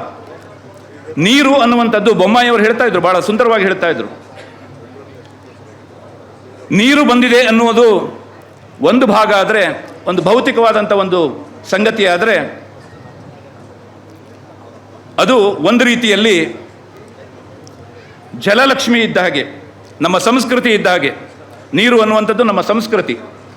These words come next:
ನಮ್ಮ ನಾಗರಿಕತೆ ಬೆಳೆದಿರುವಂಥದ್ದು ಕೂಡ ನದಿ ಪಾತ್ರದಲ್ಲಿ. ಹೀಗಾಗಿ ಈ ಹಳ್ಳಿಯ ಮತ್ತು ಸುತ್ತಮುತ್ತಲ ಗ್ರಾಮದ ಭಾಗ್ಯದ ಬಾಗಿಲು ತೆರೆಯಲಿಕ್ಕೆ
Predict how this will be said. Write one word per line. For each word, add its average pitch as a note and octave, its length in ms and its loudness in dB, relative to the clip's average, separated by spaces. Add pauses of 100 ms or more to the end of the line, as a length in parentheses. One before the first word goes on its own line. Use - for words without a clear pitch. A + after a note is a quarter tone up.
(120)
ನಮ್ಮ F#3+ 200 0
ನಾಗರಿಕತೆ A#3 640 2
ಬೆಳೆದಿರುವಂಥದ್ದು G#3+ 680 0
ಕೂಡ C4 220 0 (720)
ನದಿ G3 220 0
ಪಾತ್ರದಲ್ಲಿ. G#3+ 600 0 (1600)
ಹೀಗಾಗಿ G3+ 440 2 (880)
ಈ A3 320 0 (440)
ಹಳ್ಳಿಯ A3+ 360 2
ಮತ್ತು A3 280 -2
ಸುತ್ತಮುತ್ತಲ A#3 560 -2
ಗ್ರಾಮದ G#3+ 440 0 (2250)
ಭಾಗ್ಯದ A3 400 0
ಬಾಗಿಲು G3+ 760 0 (800)
ತೆರೆಯಲಿಕ್ಕೆ A3 920 0